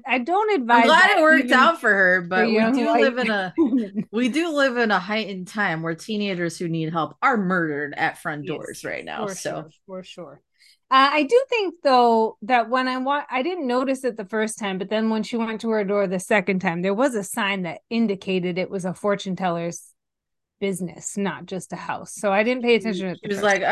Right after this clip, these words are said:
Speaker 2: "Oh, I'm going up to this establishment."
Speaker 1: Right. Uh, it also was the house from Thriller. That's your fun fact <laughs> for
Speaker 2: Oh.
Speaker 1: this movie. So she meets Madame Serena, who says, uh,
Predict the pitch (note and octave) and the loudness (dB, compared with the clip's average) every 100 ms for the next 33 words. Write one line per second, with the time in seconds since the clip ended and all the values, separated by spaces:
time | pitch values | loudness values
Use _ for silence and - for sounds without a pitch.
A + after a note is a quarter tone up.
0 | A3+ F#3+ F3+ F#3 F3+ F3+ E3+ - E3+ _ | 4 4 2 0 -2 -2 -6 -6 -6 _
1 | - D#3+ D#3 - C#3+ - C#3 C#3 C#3+ C#3+ | -10 -8 -8 -10 -14 -8 -6 -6 -8 -10
2 | C#3+ B2+ - _ _ _ _ F#3 C#3 - | -12 -12 -14 _ _ _ _ -6 -6 -8
3 | _ _ _ - G#3+ G3+ - - A3+ C4 | _ _ _ 2 4 4 2 0 2 0
4 | D4 C4 A3 G#3 F#3+ G3 G3+ G3+ - G3 | 0 -4 -2 -4 -6 -4 -4 -4 -6 -10
5 | F#3 - A#3+ G3+ D#3+ F3+ - _ _ _ | -10 -8 -6 -2 -4 -6 -14 _ _ _
6 | _ - A3 A3 G3 F3 F#3+ F#3 F3 E3+ | _ -6 -6 -4 -8 -6 -4 -4 -2 -2
7 | F3+ - F3 - - - D4+ D#4+ C#3+ - | -2 -4 -8 -10 -12 0 2 2 -8 -12
8 | - G3 E3+ - - - - _ - D4+ | -16 -14 -14 -14 -14 -16 -18 _ 2 4
9 | - C#4+ E4+ E4+ D#4 D4 D4 C4+ B3 A#3 | 6 6 6 4 4 4 2 0 0 0
10 | A#3+ A#3 A#3 A#3+ A3+ A#3 - A3 G#3+ G#3+ | 2 0 0 -4 -6 -6 0 2 2 -2
11 | F#3+ _ _ _ _ - G#3 G3+ G3+ | -8 _ _ _ _ -4 -2 -2 -4